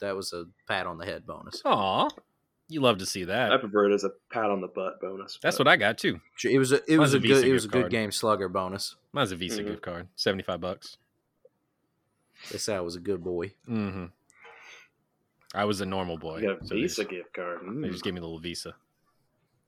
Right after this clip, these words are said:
Speaker 2: They don't suck at the Bezos dick.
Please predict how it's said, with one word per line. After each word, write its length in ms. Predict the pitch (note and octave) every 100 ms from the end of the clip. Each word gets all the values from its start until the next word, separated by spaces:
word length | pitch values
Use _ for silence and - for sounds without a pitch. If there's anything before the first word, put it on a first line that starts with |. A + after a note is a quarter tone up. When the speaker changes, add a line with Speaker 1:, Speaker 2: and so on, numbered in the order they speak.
| _ _ _ _ _ _ _ _ _ _ _ _
Speaker 2:
They 80 | A2
don't 140 | A2
suck 220 | G2 A2+ G#2
at 60 |
the 80 | F#2
Bezos 400 | F#2 F2 F2 -
dick. 360 | F2 D2+ -